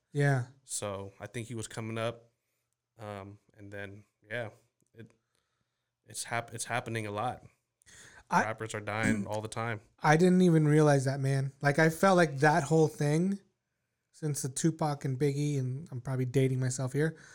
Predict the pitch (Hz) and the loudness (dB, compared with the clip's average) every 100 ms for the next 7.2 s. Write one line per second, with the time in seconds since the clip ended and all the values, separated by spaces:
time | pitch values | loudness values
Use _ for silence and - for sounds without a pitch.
0 | - _ _ _ - 156 156 - - 160 | -20 _ _ _ -2 -2 -2 -8 0 4
1 | 175 175 175 160 156 151 - _ _ _ | 4 4 4 4 4 2 -2 _ _ _
2 | _ _ 175 143 156 196 165 143 147 139 | _ _ -8 -2 -2 0 -2 0 -2 -2
3 | 135 131 127 180 165 123 _ _ _ _ | -2 -2 0 0 0 -4 _ _ _ _
4 | _ _ _ _ _ _ _ _ _ 156 | _ _ _ _ _ _ _ _ _ 4
5 | 147 156 - _ _ 156 156 160 202 180 | 4 4 -4 _ _ -4 2 2 2 -2
6 | 240 - - 277 170 175 190 214 214 220 | -6 -6 -2 -2 0 0 4 4 6 6
7 | 285 160 | 6 4